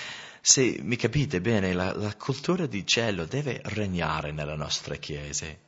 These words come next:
che Dio può darci la grazia di essere diversa in un, in un modo buono, per impegnarci e dedicarci alle cose che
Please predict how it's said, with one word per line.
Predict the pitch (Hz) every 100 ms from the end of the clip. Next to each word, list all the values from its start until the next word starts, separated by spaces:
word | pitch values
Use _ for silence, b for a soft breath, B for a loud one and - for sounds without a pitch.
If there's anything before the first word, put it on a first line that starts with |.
| _ -
che | - -
Dio | 165 190 185
può | - - 135 127 - -
darci | 98 127 135 127 - - 76
la | 95
grazia | 92 98 90 76 - - 85 - B B B B
di | - 147
essere | 151 147 147
diversa | 139 123 123 127 - - - - - B B B
in | 107
un, | 107 104 -
in | 110 110
un | 95 87 -
modo | 95 101 120 117 110 104 -
buono, | 80 85 76 64 73 - - - - B B B B B B B B -
per | 131 127
impegnarci | 139 143 151 139 127 127 123 - - 101 95 82
e | -
dedicarci | 113 120 127 127 127 120 101
alle | 101
cose | - 104 95
che | 92 101 87 85